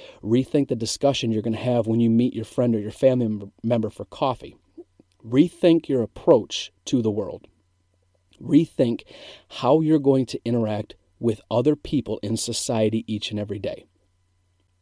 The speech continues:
Because you're probably not acting the way you normally would. Previous to covid, previous to these riots, previous to lockdowns and pandemic, previous to this terrible election,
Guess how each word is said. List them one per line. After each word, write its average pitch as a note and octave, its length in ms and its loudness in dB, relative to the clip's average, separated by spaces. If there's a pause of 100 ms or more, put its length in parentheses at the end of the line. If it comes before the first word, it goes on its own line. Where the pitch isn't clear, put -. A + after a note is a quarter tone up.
Because A2+ 720 -2 (420)
you're G#2 160 -4
probably C#3 600 -2
not B2+ 340 0 (120)
acting G#2+ 560 -6 (360)
the A#2+ 80 0
way G#2+ 160 0
you G#2 200 0
normally A2+ 480 2
would. - 360 -8 (680)
Previous A2 460 -2
to E3 100 -6
covid, A2+ 420 0 (560)
previous G#2 360 -4
to B2+ 100 -6
these C3+ 180 0
riots, A2+ 540 -4 (180)
previous A2 360 -2
to C3 100 -4
lockdowns A#2+ 560 -2
and B2+ 100 -2
pandemic, A2+ 560 -4 (320)
previous G#2+ 380 -2
to - 100 -8
this A#2+ 180 -4
terrible A#2+ 440 2
election, G#2 560 -2